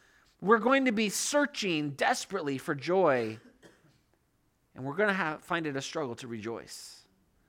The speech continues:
But we need to get under that. In our passage this morning, we find that the source of rejoicing is good news. Rejoicing is always a response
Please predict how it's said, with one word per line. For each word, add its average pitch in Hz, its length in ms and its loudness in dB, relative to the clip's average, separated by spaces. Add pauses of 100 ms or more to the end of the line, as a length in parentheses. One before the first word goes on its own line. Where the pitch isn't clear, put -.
(320)
But 143 60 4
we 175 120 6
need 196 140 4
to 180 60 0
get 165 120 6
under 151 220 6
that. 92 220 -2 (420)
In 196 100 8
our 208 80 12
passage 233 400 6
this 202 180 -4
morning, 190 280 4
we 180 100 2
find 190 420 8 (300)
that 180 120 4
the 180 100 0
source 254 460 12
of 190 220 8
rejoicing 185 720 6
is 165 320 4
good 147 320 6
news. 131 480 0 (280)
Rejoicing 233 800 10
is 202 240 2
always 214 800 12
a 160 80 2
response 151 920 8